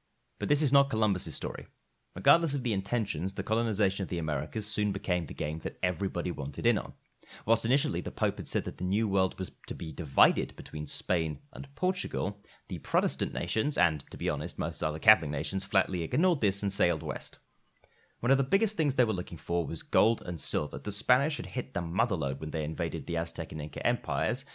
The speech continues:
and in fact they ended up importing so much silver that they ended up crashing their economy by not adjusting for the crippling inflation.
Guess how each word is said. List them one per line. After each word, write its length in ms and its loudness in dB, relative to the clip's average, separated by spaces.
and 200 0
in 80 0
fact 260 2
they 80 2
ended 160 -2
up 140 0
importing 340 0
so 220 2
much 180 -2
silver 320 -2
that 160 -4
they 100 2
ended 200 -2
up 160 -4
crashing 400 0
their 180 -2
economy 500 0
by 200 0
not 260 -2
adjusting 540 -4
for 180 -8
the 120 -8
crippling 420 -4
inflation. 560 -4